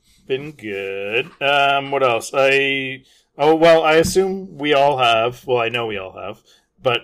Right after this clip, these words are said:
and I was thinking possibly even do an episode on WandaVision,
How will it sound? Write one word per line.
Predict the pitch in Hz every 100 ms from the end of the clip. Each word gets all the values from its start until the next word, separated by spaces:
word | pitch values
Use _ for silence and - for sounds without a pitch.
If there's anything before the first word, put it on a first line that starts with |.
| -
and | 131 127
I | 127
was | 123
thinking | 147 127 123 120 104
possibly | 151 160 143 139 135
even | 127 127
do | 123
an | 117
episode | 170 - 127 117
on | 117 113 110 107
WandaVision, | 110 135 123 104 98 101 127